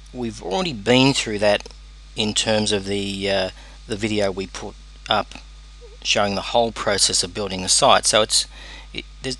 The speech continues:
nothing's changed according to that. All we've done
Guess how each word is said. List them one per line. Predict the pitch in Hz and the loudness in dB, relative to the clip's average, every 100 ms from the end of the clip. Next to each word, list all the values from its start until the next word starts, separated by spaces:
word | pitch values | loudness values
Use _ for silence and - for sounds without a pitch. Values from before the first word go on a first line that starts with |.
| - | 2
nothing's | 139 - 131 110 - - | 4 4 2 0 -6 -2
changed | - 113 107 101 92 101 | 0 2 2 2 -2 -8
according | - 101 92 92 | -8 -8 -6 -6
to | 98 | -4
that. | 92 - - - - - | -2 -4 -8 -18 -16 -4
All | 139 156 | 2 6
we've | 117 - | 6 6
done | 113 104 101 | 4 4 2